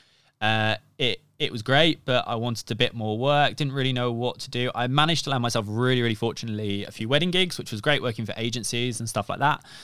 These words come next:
From that, that kind of led to some session work for a friend of mine who started working as a studio manager for a studio in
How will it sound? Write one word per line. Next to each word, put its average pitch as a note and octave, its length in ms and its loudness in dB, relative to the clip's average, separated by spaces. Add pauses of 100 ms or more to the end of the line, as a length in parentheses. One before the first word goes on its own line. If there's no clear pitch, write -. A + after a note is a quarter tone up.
(140)
From C3+ 360 0
that, B2 280 6
that A2 200 2 (120)
kind A#2 400 0
of G#2 760 0
led A#2+ 500 2
to A#2+ 200 0
some C3+ 320 2
session A#2+ 360 2
work A#2 240 0
for - 120 -8
a G2+ 60 -4
friend A#2+ 240 -2
of A2 80 -4
mine G#2 160 0
who G#2 80 -6
started G2 200 -4
working F#2+ 240 -6
as F#2+ 60 -6
a F#2 60 -10
studio G2+ 340 -4
manager G#2 380 -2
for - 140 -12
a F#2+ 40 -10
studio F2 320 -8
in F2+ 140 -10